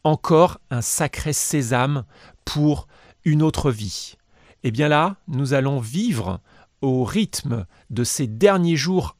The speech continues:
avant que les résultats ne tombent, pour pénétrer leur vie, leurs rêves, leurs ambitions, leurs espoirs,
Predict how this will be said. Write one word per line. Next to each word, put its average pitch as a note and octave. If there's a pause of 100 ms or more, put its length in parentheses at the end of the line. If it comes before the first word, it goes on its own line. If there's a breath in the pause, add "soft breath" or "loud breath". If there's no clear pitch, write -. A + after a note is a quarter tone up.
(120)
avant F3
que -
les B2+
résultats C3+
ne A2
tombent, D3+ (540 loud breath)
pour F#3
pénétrer G#3+
leur D3+
vie, C#3 (360 soft breath)
leurs C3+
rêves, D3+ (340 soft breath)
leurs B2+
ambitions, F3+ (160)
leurs C3
espoirs, D#3+